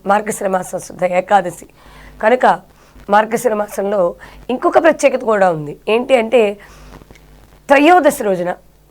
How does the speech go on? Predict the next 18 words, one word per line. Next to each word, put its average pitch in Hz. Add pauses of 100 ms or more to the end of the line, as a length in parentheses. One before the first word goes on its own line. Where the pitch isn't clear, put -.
(880)
మార్గశిర 240
శుద్ధ 214
త్రయోదశి 233
రోజున 185 (440)
హనుమంతుడు 285 (580)
అమ్మవారిని, 247
సీతాదేవిని 240 (880)
చూసినటువంటి 196 (340)
రోజు 180
కూడా. - (500)
అందుకని 254
హనుమద్వ్రతము 262
అని 233
చేస్తారు 180
ఈ 214
మార్గశిర 202
మాసంలోనేది. 170 (1080)
మార్గశిర 269